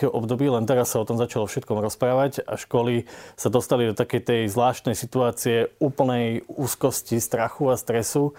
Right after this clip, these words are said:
že čo keď sa niečo takéto udeje v našej škole. Eh, queer komunita, eh, veľmi výrazne nám stúpol počet kontaktov,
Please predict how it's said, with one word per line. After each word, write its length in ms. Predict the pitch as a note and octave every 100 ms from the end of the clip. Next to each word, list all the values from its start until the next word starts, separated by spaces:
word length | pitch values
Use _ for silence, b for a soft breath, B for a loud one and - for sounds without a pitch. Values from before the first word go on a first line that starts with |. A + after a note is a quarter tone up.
| B B B
že 160 | G#2+ G2+
čo 160 | B2
keď 120 | B2+ G#2+
sa 160 | B2+
niečo 240 | A2+ A2 A#2+
takéto 320 | A2 A#2 A2+
udeje 320 | A2+ A#2+ A#2
v 40 | A#2
našej 240 | - A2+
škole. 320 | - A2 G#2 G#2
Eh, 880 | - - - - - A2 G#2+ G#2+ G#2+ _ _
queer 160 | C#3
komunita, 640 | C3+ C#3+ C#3 C3+ B2+ C3 B2
eh, 1080 | - _ _ _ _ - A#2+ A#2 A2+ A2+ A2+ A2 B B
veľmi 320 | D#3+ B2 A#2+
výrazne 320 | A#2 A2+ G#2+ A2+
nám 160 | A2
stúpol 480 | G#2+ B2+ G#2 G#2+ G#2+
počet 320 | A#2 - -
kontaktov, 640 | A#2+ A2 G#2+ - A2 A2